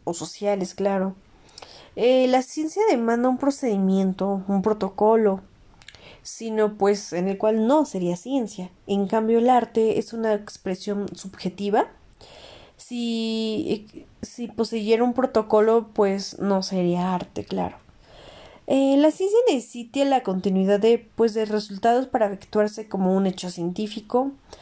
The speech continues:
En el arte se identifica por creaciones únicas e irrepetibles,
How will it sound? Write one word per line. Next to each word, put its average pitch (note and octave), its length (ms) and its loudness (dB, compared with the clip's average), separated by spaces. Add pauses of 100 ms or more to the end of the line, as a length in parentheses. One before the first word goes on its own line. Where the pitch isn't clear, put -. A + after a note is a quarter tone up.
(460)
En A#3 220 2
el A#3 200 4
arte B3+ 280 2
se B3+ 120 -6
identifica A#3 640 -2
por G#3 160 0
creaciones F#3+ 600 -4
únicas G#3+ 580 -4
e F#3+ 60 -6
irrepetibles, F#3 920 -4